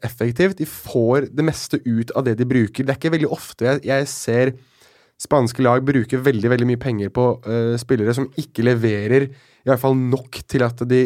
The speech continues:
de er med og har en bedre plassering enn de hadde fra fjoråret. Nå snakker jeg spesielt da om lag som Girona og Eibar, s-, selvfølgelig, men nå har også Sevilla begynt å få det til,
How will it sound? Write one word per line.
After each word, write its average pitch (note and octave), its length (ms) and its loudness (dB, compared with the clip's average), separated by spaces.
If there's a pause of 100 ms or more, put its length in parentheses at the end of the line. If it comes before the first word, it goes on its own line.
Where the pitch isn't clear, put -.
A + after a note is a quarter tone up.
de B2+ 80 2
er B2+ 80 2
med A#2+ 320 2
og A#2+ 320 0
har A#2+ 160 0
en B2 80 0
bedre G#2+ 240 -2
plassering A2+ 540 -4 (100)
enn A2 80 -2
de A#2+ 80 0
hadde A2+ 220 -4 (100)
fra G#2+ 320 -2
fjoråret. A2 560 -2 (400)
Nå C3 80 -2
snakker D3 220 4
jeg A#2+ 80 0
spesielt B2+ 340 2
da A#2+ 140 2
om A#2+ 100 2
lag G#2+ 160 2
som A2+ 80 0
Girona G#2+ 560 2
og G#2+ 160 2
Eibar, G2+ 320 0
s-, - 60 -16 (240)
selvfølgelig, A#2+ 400 0 (400)
men D3+ 160 4 (100)
nå C#3+ 160 6
har D#3+ 160 8
også B2 160 -2
Sevilla A#2+ 480 2
begynt A#2 240 2
å A#2+ 80 -4
få A#2+ 160 0
det A#2+ 140 -2
til, A3 160 4